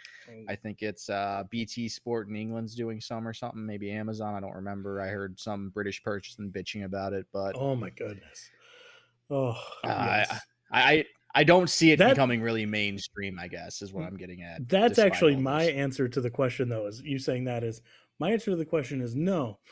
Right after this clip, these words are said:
Speaker 1: The Brits are so pretentious, they will never allow it. They will never allow something else to come up and be better than them. It's just not how it works. Um,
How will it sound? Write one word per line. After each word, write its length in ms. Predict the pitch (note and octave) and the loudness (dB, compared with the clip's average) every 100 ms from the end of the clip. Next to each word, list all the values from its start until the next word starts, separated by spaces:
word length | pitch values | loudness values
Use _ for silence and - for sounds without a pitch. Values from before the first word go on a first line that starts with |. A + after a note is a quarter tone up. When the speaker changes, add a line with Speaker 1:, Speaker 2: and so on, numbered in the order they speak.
| - _ D3 | -20 _ 2
Speaker 1:
The 120 | D#3+ | 2
Brits 400 | B2+ D#3+ G#3+ - | 4 4 2 2
are 140 | G3+ | 0
so 320 | - - F3+ | 0 0 0
pretentious, 640 | E3+ D#3+ - C#3+ B2+ A#2+ A2+ | 0 -2 -2 -2 -2 -6 -6
they 160 | B2+ | -4
will 140 | B2+ C3 | -2 0
never 400 | C3 C#3 B2+ B2+ | 0 0 0 0
allow 240 | A#2 G#2+ - - _ | 0 -4 -8 -20 _
it. 340 | _ _ - - - _ _ C#3 | _ _ -18 -18 -18 _ _ 2
They 160 | D3 | 6
will 100 | D3+ | 6
never 400 | D#3+ E3 E3 F3 | 4 2 0 2
allow 840 | E3+ D#3 D3 D3 C#3+ C#3+ C#3 C3+ - _ _ _ _ _ _ _ | 2 0 0 -2 -2 -2 -2 -6 -10 _ _ _ _ _ _ _
something 460 | - D3 C3+ C3 | -12 -10 -6 -6
else 240 | C3 B2 - | -4 -6 -8
to 100 | B2 | -10
come 140 | B2+ | -8
up 200 | B2 A#2+ | -8 -8
and 80 | A#2+ | -10
be 100 | A#2 | -8
better 240 | A#2 A2 | -8 -10
than 120 | G2+ G#2 - | -14 -20 -20
them. 260 | _ _ - - | _ _ -16 -12
It's 160 | C3 | -10
just 280 | - D#3+ D3+ | -2 -2 0
not 200 | C3+ B2 | -4 -2
how 160 | A#2 A2 | -4 -8
it 80 | |
works. 320 | - - - - _ _ _ - | -16 -20 -20 -20 _ _ _ -2
Um, 600 | E3 E3+ D#3+ C#3+ B2+ A#2+ | 2 2 2 -2 -6 -8